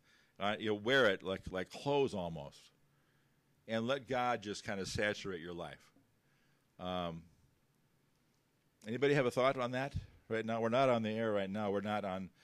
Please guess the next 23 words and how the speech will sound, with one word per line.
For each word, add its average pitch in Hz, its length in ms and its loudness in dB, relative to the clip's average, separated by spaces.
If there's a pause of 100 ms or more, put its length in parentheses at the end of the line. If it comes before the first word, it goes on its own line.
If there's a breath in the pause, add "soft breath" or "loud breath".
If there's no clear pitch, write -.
(260 soft breath)
T 113 140 -6
V 113 160 -4
right 101 160 -2
today, 90 360 -2
right 85 200 -4
now, 85 160 -8
'cause 95 160 -6
our, 87 200 -2 (200)
we 95 60 -14
didn't 95 180 -12
have 87 80 -14
the 87 80 -10
right, 90 160 -14 (100)
Mike 98 260 -10
had 90 120 -12
to 87 60 -10
leave 92 200 -6
and 90 80 -14
had 82 120 -10
the 80 60 -18
phone 87 220 -10
for 78 220 -10
us. - 160 -12